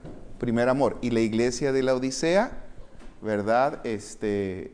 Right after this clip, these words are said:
encontramos, no dice nada de, con respecto a dejar el, el, el primer amor. Ya lo dejó, está en tibieza y Cristo está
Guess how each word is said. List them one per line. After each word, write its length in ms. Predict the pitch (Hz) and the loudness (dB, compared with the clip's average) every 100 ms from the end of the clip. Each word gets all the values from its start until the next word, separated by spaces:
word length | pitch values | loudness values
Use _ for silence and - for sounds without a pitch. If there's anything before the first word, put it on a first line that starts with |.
| 104 | -6
encontramos, 720 | 107 110 104 123 131 143 127 | -4 -4 -2 2 2 2 0
no 120 | 135 | 0
dice 300 | 135 143 143 | 2 0 0
nada 380 | 131 147 226 156 | 2 4 4 4
de, 200 | 131 131 | 2 2
con 160 | 131 117 | -2 -4
respecto 420 | 113 131 123 139 | -4 -6 -4 -2
a 20 | |
dejar 280 | 117 131 127 | -2 -2 0
el, 100 | 127 113 | 0 0
el, 240 | 113 113 - - - - | -2 -4 -6 -12 -8 0
el 200 | 110 98 | 0 0
primer 300 | 120 120 139 | 0 4 4
amor. 360 | 131 185 110 | 4 2 0
Ya 200 | 117 117 | 2 2
lo 120 | 170 156 | 6 4
dejó, 380 | 131 202 190 | 4 4 4
está 240 | 117 - 143 | 4 2 0
en 160 | 151 | 2
tibieza 560 | - 113 117 196 226 120 | 0 2 4 2 2 0
y 80 | 110 | 0
Cristo 400 | - 160 185 139 | 2 0 0 -2
está 480 | - 160 247 - | 0 0 0 -4